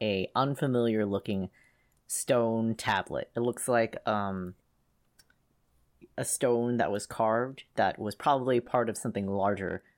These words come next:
but has broken off. Um, as you guys are all staring at this tablet, uh, the tablet shows two lizard folk kneeling before a pile of items. At the top of this pile is a large chest filled with coins,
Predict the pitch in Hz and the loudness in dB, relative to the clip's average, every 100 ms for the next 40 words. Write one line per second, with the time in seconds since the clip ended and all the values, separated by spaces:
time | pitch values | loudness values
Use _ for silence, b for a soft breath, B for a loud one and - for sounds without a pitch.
0 | - 101 - 104 98 - - 131 120 101 | -4 -2 0 0 -2 -8 -2 0 0 -2
1 | - - _ _ _ _ _ _ _ _ | -4 -8 _ _ _ _ _ _ _ _
2 | _ _ _ _ _ 107 101 92 - 131 | _ _ _ _ _ -4 -2 -2 0 2
3 | 123 135 127 123 - 107 110 - 123 110 | 2 2 2 2 2 0 0 0 2 2
4 | 104 101 - - 104 95 - - - - | 0 -2 -4 -2 -2 -2 -4 -6 -12 -4
5 | - 101 98 101 - _ _ _ - 104 | 0 0 0 -2 -4 _ _ _ -6 -2
6 | 92 90 - 104 - 131 123 - 139 117 | 0 -2 -4 -6 0 0 0 0 0 2
7 | 110 - - 156 127 120 120 - 98 95 | 0 -4 0 4 4 4 2 0 -2 -2
8 | - b b b b 127 123 135 131 110 | -6 b b b b -2 2 2 0 -2
9 | - 113 104 - 110 107 98 - 95 71 | 2 2 2 2 0 0 -2 -4 -4 -4
10 | 60 - - _ _ _ _ _ _ 120 | -8 -14 -18 _ _ _ _ _ _ -4
11 | - - 147 143 127 123 - - 117 101 | -2 -2 0 0 0 0 -2 -2 0 0
12 | 98 - 104 104 104 110 117 - - 113 | 0 -2 -2 0 2 2 0 -4 -2 -2
13 | - - - 120 110 101 - 120 101 65 | -2 -12 -4 -2 -2 -4 -4 -2 -2 -4
14 | 57 - | -10 -12